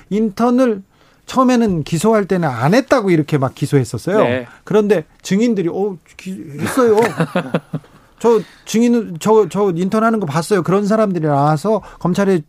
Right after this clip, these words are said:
Speaker 1: 공소 사실은 좀 깨졌는데
Speaker 2: 네.
Speaker 1: 그러니까 이제 기간이 지금 다르다 이렇게 얘기하고 있잖아요.
Speaker 2: 그렇죠.
Speaker 1: 예.
Speaker 2: 그런 부분까지 뭐 다툼이 될 걸로 봐요. 또 뭐 거기에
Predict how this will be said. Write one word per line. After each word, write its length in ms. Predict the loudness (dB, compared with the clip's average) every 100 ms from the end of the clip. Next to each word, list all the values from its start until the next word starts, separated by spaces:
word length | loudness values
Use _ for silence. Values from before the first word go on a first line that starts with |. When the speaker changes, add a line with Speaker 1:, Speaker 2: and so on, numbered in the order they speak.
| _
Speaker 1:
공소 420 | -2 -2 0 -2
사실은 400 | -2 -4 -2 -2
좀 140 | 0 0
깨졌는데 640 | 2 2 4 4 4 2 0
Speaker 2:
네. 160 | -6 -8 -14 -2
Speaker 1:
그러니까 580 | 2 2 2 2 0 -4 -8
이제 220 | -4 -4 -6
기간이 540 | 0 2 4 6 4 2
지금 200 | -2 -2 -2
다르다 420 | 0 0 0 0
이렇게 380 | 0 0 0 2
얘기하고 340 | 2 0 -2
있잖아요. 360 | -6 -4 -4 -2
Speaker 2:
그렇죠. 360 | -4 -4 -8 -2
Speaker 1:
예. 120 | -2 -2 -8 -6
Speaker 2:
그런 280 | 0 0 0
부분까지 1200 | 0 0 2 0 2 2 4 2 -2 -8 -14 -10
뭐 180 | -8
다툼이 600 | -6 -4 2 4 4 2 -2
될 140 | -2
걸로 200 | 0 0
봐요. 280 | 0 -2 -4 -6
또 100 | -4
뭐 120 | -2
거기에 220 | -2